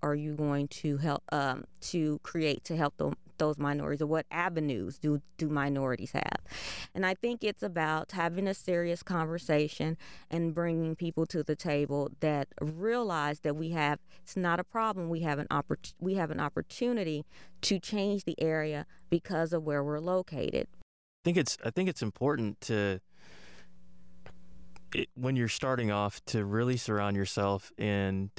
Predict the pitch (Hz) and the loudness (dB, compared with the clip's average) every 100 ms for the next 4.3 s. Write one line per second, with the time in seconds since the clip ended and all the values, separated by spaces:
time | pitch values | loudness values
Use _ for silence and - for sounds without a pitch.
0 | - 104 98 104 104 101 95 - 98 - | -4 -2 0 0 0 0 0 0 -2 0
1 | 147 104 - 92 - 92 95 - - - | 2 0 -2 -4 0 0 0 -4 -8 -4
2 | 110 104 104 98 - - 107 101 - 120 | 0 2 2 0 -4 0 0 0 -2 0
3 | 107 - 113 113 98 110 113 98 - 113 | 0 0 0 0 2 0 -2 -4 0 0
4 | 98 - | 2 0